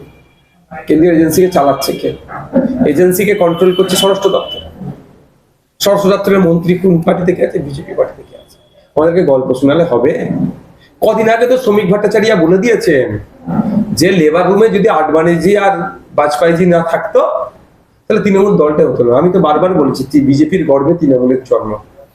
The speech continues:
তো যতই হোক, দেখুন, যতই হোক,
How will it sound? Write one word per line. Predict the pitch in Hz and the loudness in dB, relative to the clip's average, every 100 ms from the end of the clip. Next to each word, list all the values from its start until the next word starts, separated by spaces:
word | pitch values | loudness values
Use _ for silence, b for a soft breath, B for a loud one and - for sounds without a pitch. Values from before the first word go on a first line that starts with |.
| _ _ _ | _ _ _
তো | - 151 | -2 2
যতই | 151 151 202 160 | 2 2 2 2
হোক, | 139 139 | 2 0
দেখুন, | 135 127 120 180 208 - _ _ _ _ 131 | 0 2 0 0 -6 -14 _ _ _ _ -2
যতই | 165 165 220 170 | 0 0 0 2
হোক, | 135 123 123 | 2 0 -2